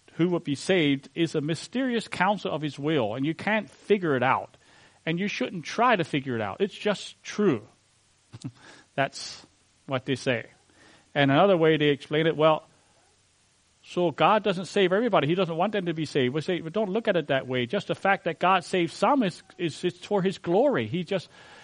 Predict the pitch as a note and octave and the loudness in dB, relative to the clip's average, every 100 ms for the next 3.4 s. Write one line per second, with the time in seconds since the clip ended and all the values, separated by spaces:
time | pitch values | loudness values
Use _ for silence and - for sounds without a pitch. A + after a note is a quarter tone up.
0 | - _ F3+ - B3+ A#3+ F#3+ G3+ - A3 | -20 _ 0 4 4 4 0 -2 0 0
1 | A3+ F3 G#3+ D4 D4 A#2 - _ _ _ | 0 -2 2 4 4 0 -4 _ _ _
2 | - - G#3 F#3 F3+ D3 D3 C3+ B2 A#2 | -20 -6 -4 -2 0 0 2 4 2 -2
3 | A#2 F#2 F#2 | -4 -6 -10